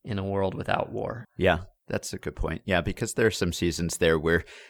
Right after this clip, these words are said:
Speaker 2: the Angels have been way out of contention, and it's been somewhat controversial if you don't give Mike Trout the award,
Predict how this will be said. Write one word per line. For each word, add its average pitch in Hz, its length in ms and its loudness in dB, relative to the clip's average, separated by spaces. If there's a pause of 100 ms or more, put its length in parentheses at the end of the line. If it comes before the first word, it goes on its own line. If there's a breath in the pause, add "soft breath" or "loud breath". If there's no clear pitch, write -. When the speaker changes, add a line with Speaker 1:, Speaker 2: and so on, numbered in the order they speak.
(120)
Speaker 2:
the 95 120 4
Angels 92 320 2
have 90 100 -2
been 90 200 2
way 87 160 6
out 85 140 4
of 82 120 -6
contention, 85 640 -2 (180)
and 80 380 -2 (420 loud breath)
it's - 180 -4
been 85 260 0
somewhat 92 420 2
controversial 85 600 0
if - 160 -2
you 82 80 0
don't 82 400 0 (160)
give 76 400 -2
Mike 76 200 -4
Trout 80 260 2
the 78 120 -2
award, 87 520 6